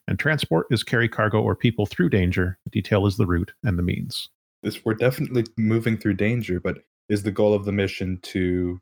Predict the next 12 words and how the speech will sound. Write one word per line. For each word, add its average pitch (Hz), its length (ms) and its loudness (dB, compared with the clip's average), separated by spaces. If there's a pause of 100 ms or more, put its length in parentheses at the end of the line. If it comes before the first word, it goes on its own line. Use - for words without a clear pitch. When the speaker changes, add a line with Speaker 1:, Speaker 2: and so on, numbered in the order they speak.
Speaker 2:
commandeer 104 680 0
the 131 80 -2
flagship 143 580 -2 (100)
or 104 180 0
destroy 95 440 -6
it? - 200 -8
Or 98 140 2
however 104 420 4
we 101 160 2
achieve 95 560 -2
its - 420 -4 (160)
decapitation? 92 720 -4